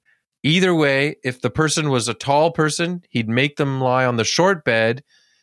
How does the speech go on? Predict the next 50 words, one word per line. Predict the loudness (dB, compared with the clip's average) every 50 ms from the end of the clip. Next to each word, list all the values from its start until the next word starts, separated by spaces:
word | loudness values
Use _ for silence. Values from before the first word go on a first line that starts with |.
| _ _
and | -4 -2 -2 0
then | 0 0 0 0 2
whatever | 2 2 2 2 2 2
extremities | 0 0 -2 0 0 0 2 2 2 0 0 0
didn't | -2 -2 -2 -2 -4
fit | -2 -2 0 0
on | 2 0 0
that | 0 -2 -2 -2 -2
bed, | 0 0 2 2 0 0 -2 -4 -10 _ _ _ _ _ _
he | -4 -2 0
would | 0 0 0
basically | 0 0 0 0 -2 -4 -4 -4 -2 -2 0 0 -2 -4 -8 _ _
cut | -10 -4 -2 0 0 2
off. | 0 0 0 -2 -2 -6 -10 -16 -20 -20 -20 _ -20 -20 -20 -20 _ _ _ _ _
And | -2 -2 0
if | 2 2
it |
was | 2 2 2
a | 2
short | 2 2 2 2 2 2 2 2
person, | 0 0 0 0 -2 -2 -2 -2
he | 0 0
would | 0 0 0 -2
give | -2 0 0
them | -2 -2 0
the | 0 0
long | 0 0 2 2 2 0 0 0
bed, | 0 0 0 0 0 -2 -4 -8 _ _ _ _ _ _ _ _ _ _ _ -4
and | -2 -2 0 0 0 0 0 0 -2 -4 -4 _
if | -6 -4 0
they | 0 2 2
didn't | 2 2 0 -2 -4 -8 -10
m-, | -8 -8 -8 -8 -10 _ _ _ _ _ _ _ -8
meet | -4 0 0 0 0 -2 -2 -2
the, | -2 -4 -4 -6 -8
meet | -4 -2 -2 -2 0
the | -2 -2
height | 0 0 0 0
of | 0 -2
the | -2
bed, | -2 -2 0 0 2 0 0 -2 -6 -10 -20 -20 -20 _ _
he | -2 0 2
would | 2 2 0
stretch | 0 0 0 0 0 0 -2
them | -2 0
out | 2 2 2
or | 2 0
ra-, | 0 0 0 0 0 0 -2 -4
rake | -4 -2 0 0 0 0 -2 -4
them, | -6 -6 -6 -8 -14